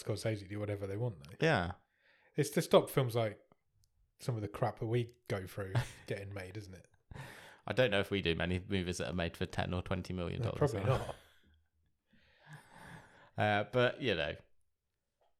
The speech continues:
Speaker 2: who knows? I mean, they, they're, they've sort of said, "Look,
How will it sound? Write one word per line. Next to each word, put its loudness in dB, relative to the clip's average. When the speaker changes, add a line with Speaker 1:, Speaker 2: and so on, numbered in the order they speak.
Speaker 2:
who 2
knows? -4
I 10
mean, 12
they, 12
they're, 12
they've 12
sort 6
of 0
said, 8
"Look, 8